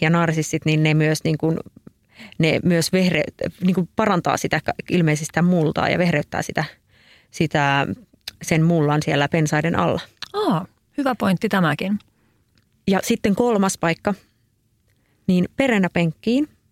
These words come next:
Speaker 1: Sille, että laittaa sitä sinne perenäpenkkien joukkoon, niitä sipulikukkia.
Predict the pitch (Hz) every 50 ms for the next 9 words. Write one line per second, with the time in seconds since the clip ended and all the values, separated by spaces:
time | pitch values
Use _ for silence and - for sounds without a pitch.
0 | _ _ _ _ _ _ _ _ _ _ - 214 190 185 170 - 175 170 - -
1 | 160 160 175 175 175 160 165 170 165 - - 180 180 170 165 165 - 170 175 -
2 | - - - - - _ _ - - - - - - - 220 240 247 _ - 185
3 | 180 175 175 - - - 175 165 156 170 - _ - - - - _ _ - -
4 | - - - 180 170 - 175 170 - - - 170 170